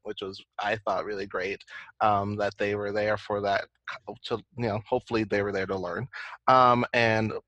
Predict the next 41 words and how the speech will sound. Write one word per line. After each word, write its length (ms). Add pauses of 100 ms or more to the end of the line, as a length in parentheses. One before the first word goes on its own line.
but 260
we 160
did 220
have 200
one 480
conservative 540
voice, 320
uh, 220 (100)
Robert, 340 (880)
who 120
asked, 460
"As 220
a 100
mild 400
conservative, 800
I 180
find 340
that 200
people 420
leaning 360
left 340 (340)
can't 220
talk 280
about 300
the 140
issues, 500
but 160
instead 440 (320)
want 200
to 80
criticize 600
Trump. 340 (380)
Um, 420
I'm 160
concerned 520
with 180
the 120
U 280
S 100 (160)
policies 640
regard-, 340